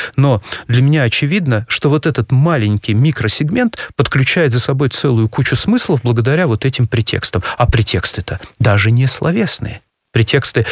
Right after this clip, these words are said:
визуальные, но из того формата, в котором Кормильцев уже благополучно существует не один год,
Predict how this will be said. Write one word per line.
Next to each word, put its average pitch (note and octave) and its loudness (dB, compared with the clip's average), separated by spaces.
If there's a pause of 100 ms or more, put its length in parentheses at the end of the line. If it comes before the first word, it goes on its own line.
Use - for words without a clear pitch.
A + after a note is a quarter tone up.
(260)
визуальные, A2 0 (260)
но D3 4
из D3 0
того B2 0
формата, D3+ 0
в - -6
котором G#2+ 0
Кормильцев B2 0
уже G#2+ 0
благополучно G#2 0
существует - -2
не G#2 2
один A2 4
год, C#3+ 0